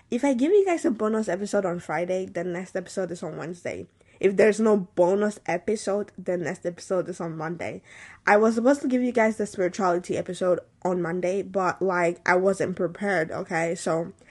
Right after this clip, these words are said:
it's rescheduled. The spirituality episode is gonna go live next week, Monday. It's three twenty-six P M, March fifteenth. I have work today. Yeah.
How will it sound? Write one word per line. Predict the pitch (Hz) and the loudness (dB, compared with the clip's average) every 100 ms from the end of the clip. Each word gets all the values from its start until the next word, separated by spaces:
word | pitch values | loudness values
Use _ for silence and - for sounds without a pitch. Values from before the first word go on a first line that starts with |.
| - - - | -20 -8 -2
it's | 180 - | -2 0
rescheduled. | 185 185 - 160 170 123 147 - | 4 4 4 0 0 -2 -4 -6
The | 185 190 180 180 | 0 4 4 2
spirituality | - 175 - 185 180 175 | 0 -6 -2 -4 -2 -2
episode | 170 - 175 | -2 -2 -2
is | 170 | -2
gonna | - 160 175 - - _ _ _ - | -4 -6 -8 -14 -20 _ _ _ 2
go | 196 | 4
live | 214 156 170 190 - - - _ | 4 2 0 -2 -6 -20 -20 _
next | 190 165 - | -4 -4 -2
week, | 180 190 196 | -2 -2 -4
Monday. | 170 175 80 - | -6 -6 -8 -6
It's | - 202 - | -2 -2 -2
three | - 214 247 262 | -6 0 2 0
twenty-six | - 226 233 254 - 165 196 - - _ - - _ _ - | 0 0 0 -2 -2 -4 -6 -12 -20 _ -20 -20 _ _ -6
P | - 277 202 | 0 2 2
M, | 180 214 220 | 2 0 -4
March | 208 190 185 226 - | -6 -2 -2 -2 -8
fifteenth. | - 269 277 - 190 160 202 - - | -6 0 0 -2 -4 -2 -2 -6 -10
I | 202 | -6
have | 349 202 | -4 -2
work | 175 170 | -2 -2
today. | 190 123 80 - - | -2 -4 -4 -10 -6
Yeah. | 180 151 147 | -2 0 -2